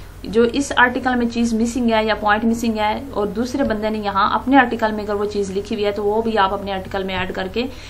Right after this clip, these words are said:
एक comprehension, एक complete जो है वो बना सकते हैं। अब उसने लिखे हुए हैं six ways to make money on Facebook,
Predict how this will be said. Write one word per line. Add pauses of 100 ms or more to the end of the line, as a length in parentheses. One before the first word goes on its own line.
(180)
एक
comprehension,
एक
complete
जो
है (140)
वो
बना
सकते
हैं।
अब
उसने
लिखे
हुए
हैं
six
ways
to
make
money
on (100)
Facebook,